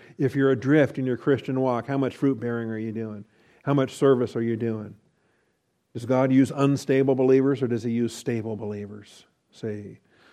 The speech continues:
maximum stability, maximum spiritual impact. Always abounding in the work of the Lord, knowing that your toil is not in vain in the Lord. Recog-, this is, this is faith. This is knowing this. This is,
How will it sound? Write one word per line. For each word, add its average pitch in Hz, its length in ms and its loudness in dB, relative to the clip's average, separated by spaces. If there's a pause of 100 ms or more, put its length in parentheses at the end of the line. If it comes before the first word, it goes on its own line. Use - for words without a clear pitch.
(260)
maximum 135 800 0
stability, 131 580 0
maximum 123 800 -4
spiritual 117 540 -6
impact. 107 640 -14 (640)
Always 165 380 8
abounding 147 460 4
in 135 80 0
the 131 80 2
work 135 240 4
of 131 60 -2
the 131 60 4
Lord, 123 320 6
knowing 139 680 2 (360)
that 143 140 4
your 143 180 4
toil 175 540 4
is 156 140 4
not 143 260 2
in 170 160 2
vain 143 440 0
in 131 240 -4
the 127 100 -2
Lord. 107 400 -6 (1600)
Recog-, 135 440 2
this 139 140 -2
is, 196 140 -4
this 143 200 -2
is 170 100 -8
faith. - 420 -4
This 131 220 -4
is - 120 0
knowing 135 360 2
this. 110 220 -4
This 131 200 -4
is, 156 220 2